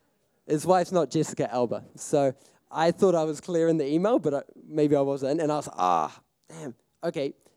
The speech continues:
So I looked into who his <laughs> wife was. Um, her name's Jessica Capshaw, and not only is she the star of Grey's Anatomy, one of them, she's also the daughter of my hero, Steven Spielberg,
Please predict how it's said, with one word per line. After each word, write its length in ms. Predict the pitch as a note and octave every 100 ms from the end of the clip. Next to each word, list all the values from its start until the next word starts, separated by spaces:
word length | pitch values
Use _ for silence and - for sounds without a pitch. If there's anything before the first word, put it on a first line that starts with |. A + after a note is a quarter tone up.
| _
So 380 | - D#3+ D3+
I 260 | C#3+ C#3 C#3 -
looked 280 | F3+ F#3 -
into 380 | E3 E3 D#3 B2+
who 160 | C3+
his 180 | C3+ B2
<laughs> 0 |
wife 380 | C#3 C3 C#3+ -
was. 380 | B2+ C3 F3+ - _ _ _ _
Um, 440 | B2+ C3+ C3 B2+ - _ _ -
her 100 | G3
name's 300 | A3 F#3+ -
Jessica 420 | G3+ F3+ E3 D3+
Capshaw, 720 | - E3+ E3 - D3 A#2+ B2 - -
and 400 | C#3 C3+ C3+ - _ _ _ -
not 180 | A3+
only 320 | A#3 A3 G3 F3+
is 160 | D#3
she 160 | - F3
the 120 | C#3+
star 300 | - E3 D3
of 120 | C3
Grey's 260 | D#3 C3+ B2+
Anatomy, 460 | B2+ D3 C3+ C3+ A3+
one 180 | D3+ D3
of 80 | C3
them, 160 | G3 - _ _ _
she's 340 | - - F#3 F3+
also 460 | F#3+ F#3+ F#3+ F3
the 220 | D3+ D3 C#3
daughter 460 | - D#3+ D#3 D3
of 160 | C3+ -
my 260 | C3 B2
hero, 720 | A#2+ D3 D3 D3 C3+ B2+ B2 -
Steven 380 | - D3 C3
Spielberg, 720 | C3 - C#3 D#3+ A#2+ G#2+ -